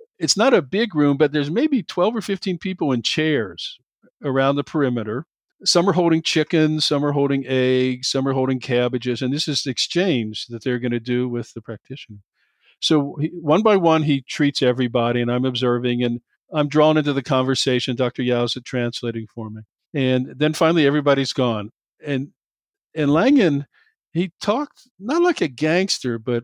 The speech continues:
a little like a gangster. You know, he, he, he mumbled. And so at one point, uh, he, he says something to Doctor Yao, and it's just the three of us now. Maybe his wife is there too. He said,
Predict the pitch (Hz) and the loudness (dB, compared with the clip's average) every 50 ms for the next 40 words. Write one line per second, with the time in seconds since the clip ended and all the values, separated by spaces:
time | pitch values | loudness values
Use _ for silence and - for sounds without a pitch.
0 | - 156 147 151 180 247 330 320 320 240 170 147 135 - 143 120 120 - 147 160 | -6 -6 -4 -2 0 2 2 2 4 4 2 2 2 0 -2 -2 0 0 0 0
1 | 170 185 - - - 120 117 120 123 123 127 127 127 120 123 131 139 135 135 143 | 0 -2 -4 -6 -6 -4 -4 -2 -2 -4 -4 -6 -10 -14 -14 -12 -12 -8 -6 -6
2 | 131 131 131 180 165 151 156 175 185 196 226 147 120 101 98 98 - _ _ _ | -6 -4 -2 -2 0 2 2 2 2 2 2 0 -2 -2 -4 -8 -16 _ _ _
3 | _ _ _ _ _ _ _ - 135 127 - - 156 143 135 135 131 - _ _ | _ _ _ _ _ _ _ -6 -4 -2 0 2 2 4 4 2 0 -2 _ _
4 | - 143 131 147 170 226 233 - 190 165 147 131 127 123 127 131 143 147 131 127 | -6 -4 0 0 0 0 0 0 2 2 2 0 -2 -6 -16 -12 -8 -8 -8 -8
5 | 139 139 143 147 131 139 135 131 127 131 131 - - 147 139 - - 147 131 135 | -8 -8 -6 -4 -4 -4 -4 -4 -4 -4 -4 0 2 2 2 2 2 0 0 0
6 | 139 131 127 139 123 131 123 123 - - 127 123 123 120 117 117 120 123 123 123 | 0 -2 -2 -2 0 0 0 0 -2 -4 -2 -2 0 0 0 0 0 -2 0 2
7 | - 175 160 - - - 139 135 120 - - - 147 151 156 151 131 117 - - | 2 2 2 0 -2 -6 -6 -6 -6 -4 -4 -2 0 2 2 0 0 -4 -6 -6
8 | - 113 104 101 104 107 104 120 156 143 147 147 135 160 156 135 143 135 135 - | -8 -10 -8 -8 -8 -8 -10 -8 -4 -2 0 2 2 2 4 4 4 4 4 4
9 | 143 120 - - 113 110 - - 117 98 - _ _ _ _ _ _ _ - - | 0 -4 -2 -4 -6 -6 -6 -8 -10 -10 -12 _ _ _ _ _ _ _ -20 -8
10 | - - 135 - 151 139 120 | -4 -2 0 2 2 2 2